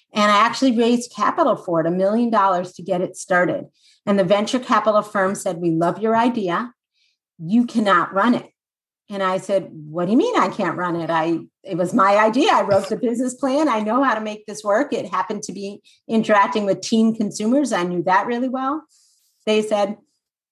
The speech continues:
"We would not invest in this with someone who had never done a startup before. So you can come and you can help out with marketing, but you can't run the company,"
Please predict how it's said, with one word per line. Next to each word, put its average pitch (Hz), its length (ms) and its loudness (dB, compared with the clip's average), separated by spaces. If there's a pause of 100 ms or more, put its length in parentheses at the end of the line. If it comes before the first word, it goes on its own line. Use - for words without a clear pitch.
(480)
"We 233 200 0
would 294 140 4
not 254 260 4
invest 208 540 -2
in 202 180 -10
this 180 320 -4
with 185 160 -2
someone 196 280 0
who 190 100 -2
had 170 160 0
never 180 420 0
done 170 320 0
a 180 160 -8
startup 202 560 -4 (480)
before. 196 540 0
So - 140 -2
you 262 160 4
can 427 180 2
come 277 500 4
and 240 140 4
you 220 100 0
can 247 140 0
help 226 260 2
out 196 160 4
with 190 160 -6
marketing, 220 800 -2 (520)
but 185 360 2 (280)
you 190 100 -12
can't 196 300 0
run 156 360 -2 (200)
the 180 80 0
company," - 560 -2